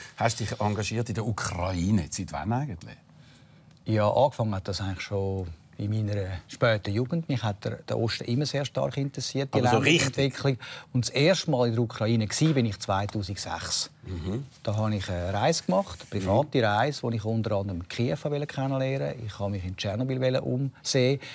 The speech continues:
Speaker 2: Und ich dachte, ich muss das mal vor Ort gesehen haben. Ich habe zwar alles gewusst, was dort abgelaufen ist, aber ich habe mal gefunden, es ist wichtig, auch vor Ort zu sein. Und ich bin ja dann auch geschockt gewesen, weil, obwohl ich alles gewusst habe, ist es noch schlimmer gewesen, als ich gedacht
Speaker 1: Genau.
Speaker 2: habe.
Speaker 1: Und dann hat's noch irgendwie eine persönliche Beziehung gegeben, reiner Zufall.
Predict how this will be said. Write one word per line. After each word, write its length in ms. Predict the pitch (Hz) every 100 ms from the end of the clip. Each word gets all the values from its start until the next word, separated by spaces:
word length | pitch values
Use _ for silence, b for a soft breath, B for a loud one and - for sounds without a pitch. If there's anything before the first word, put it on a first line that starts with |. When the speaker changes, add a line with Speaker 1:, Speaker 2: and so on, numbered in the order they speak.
| -
Speaker 2:
Und 60 | 110
ich 40 |
dachte, 300 | 127 113 135
ich 120 | 117
muss 240 | 120 120 110
das 120 | 107
mal 180 | 107 101
vor 160 | - -
Ort 300 | 120 139 -
gesehen 260 | - 135 127
haben. 120 | -
Ich 100 | 113
habe 80 | 120
zwar 180 | - 113 -
alles 380 | 120 135 123 -
gewusst, 380 | 120 156 - 151
was 140 | 135
dort 420 | 139 135 - 131
abgelaufen 640 | 110 120 - 143 135 - 135
ist, 180 | 135 - B B B
aber 180 | - 120
ich 80 | 113
habe 100 | 123
mal 120 | 120
gefunden, 340 | - 120 117 - 117 -
es 140 | 104
ist 140 | 104
wichtig, 340 | 113 123 - -
auch 120 | 110
vor 140 | 104
Ort 220 | 104 135 -
zu 100 | 143
sein. 60 |
Und 140 | 123 123
ich 120 | 117
bin 100 | 123
ja 60 | 110
dann 160 | 104 101
auch 140 | 92 -
geschockt 320 | 143 151 -
gewesen, 220 | - 127
weil, 120 | 104 -
obwohl 300 | 104 127 160
ich 80 |
alles 280 | 127 120 110
gewusst 300 | 131 147 -
habe, 100 | 117
ist 80 | 110
es 40 |
noch 100 | 117
schlimmer 240 | 110 117 135
gewesen, 120 | 107
als 80 | 95
ich 60 | -
gedacht 140 | 92
Speaker 1:
Genau. 140 | 151 98
Speaker 2:
habe. 180 | 87 80
Speaker 1:
Und 100 | 120
dann 120 | 135
hat's 220 | 160 -
noch 120 | 156
irgendwie 400 | 147 156 151 139
eine 160 | 127 113
persönliche 680 | 120 117 117 151 196 180 170
Beziehung 340 | 160 - 151
gegeben, 260 | 156 143 113
reiner 280 | 123 127 104
Zufall. 400 | 147 180 160